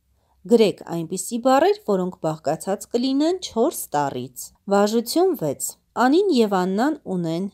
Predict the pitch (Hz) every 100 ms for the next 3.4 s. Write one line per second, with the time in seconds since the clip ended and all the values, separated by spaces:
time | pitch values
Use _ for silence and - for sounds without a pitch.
0 | _ - 220 220 220 214 208 170 330 -
1 | 147 151 160 196 156 110 82 - _ _
2 | - 233 262 285 277 262 254 240 254 381
3 | 277 160 127